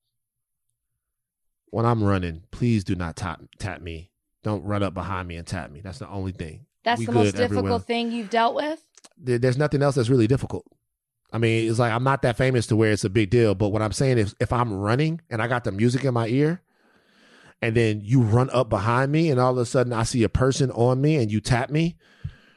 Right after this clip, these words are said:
Speaker 1: don't do that. You go, somebody gonna get golfed in their jaw. Like, don't, don't do that. It scares the shit out of me every time. And it happens all the time. I'm running, ha,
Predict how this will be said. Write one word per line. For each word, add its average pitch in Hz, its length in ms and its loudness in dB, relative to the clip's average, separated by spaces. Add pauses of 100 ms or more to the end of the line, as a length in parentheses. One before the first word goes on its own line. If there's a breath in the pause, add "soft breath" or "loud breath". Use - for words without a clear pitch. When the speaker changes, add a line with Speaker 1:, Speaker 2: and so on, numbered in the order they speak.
(380 loud breath)
Speaker 1:
don't 139 300 0
do 147 160 4
that. 117 260 0 (800)
You 127 140 2
go, 139 180 2
somebody 147 340 2
gonna 131 140 2
get 123 160 2
golfed 123 300 2
in 110 80 2
their 104 80 2
jaw. 98 320 0 (760 soft breath)
Like, 131 200 0
don't, 156 280 0
don't 156 200 0
do 156 100 2
that. 127 100 0
It 123 80 0
scares 160 340 2
the 135 80 0
shit 151 200 2
out 131 100 2
of 113 80 -2
me 113 120 2
every 117 200 2
time. 113 260 0
And 139 80 2
it 151 60 2
happens 196 280 -2
all 165 140 2
the - 80 -2
time. 175 140 0
I'm 120 120 0
running, 175 280 2
ha, 262 520 2